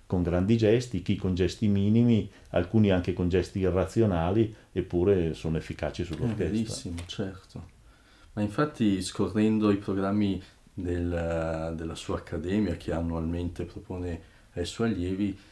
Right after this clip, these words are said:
Speaker 2: si nota anche una vasta scelta del repertorio,
Speaker 1: Certo.
Speaker 2: che oltre ai capisaldi lei affianca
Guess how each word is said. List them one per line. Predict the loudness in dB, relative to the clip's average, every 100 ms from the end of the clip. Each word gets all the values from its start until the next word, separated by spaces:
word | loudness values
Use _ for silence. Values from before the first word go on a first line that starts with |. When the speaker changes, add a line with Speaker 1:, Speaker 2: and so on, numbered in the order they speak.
| -16
Speaker 2:
si | -10 -6
nota | -2 -2 -2
anche | -2 -2 -2
una | -2 0 -2 -2 -8 -12
vasta | -4 -2 -2 -4 -6
scelta | -4 -2 -2 -4 -4
del | -4 -4
repertorio, | -4 -6 -6 -10 -6 -4 -4 -4 -8 -2
Speaker 1:
Certo. | -2 -2 -6 -14
Speaker 2:
che | -6 -4
oltre | 2 2 2 0
ai | -2
capisaldi | -2 -2 -2 0 2 2 2 -2 0 0 2 0 -2
lei | -2 -2
affianca | -2 -4 -2 0 0 -4 0 0 0 -8